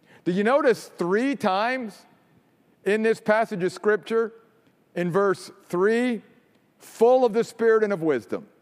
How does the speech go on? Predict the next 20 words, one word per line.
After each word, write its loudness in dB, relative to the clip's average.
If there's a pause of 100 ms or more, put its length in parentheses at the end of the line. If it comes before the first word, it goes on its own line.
(260)
Verse 0
five, 0 (280)
full 4
of -2
faith 0
and -2
of -6
the 0
Holy 0
Spirit. -4
Now 0
verse -2
eight, 0 (200)
full 4
of 0
grace 0
and -2
of -4
power. -4 (4000)
Grace. -10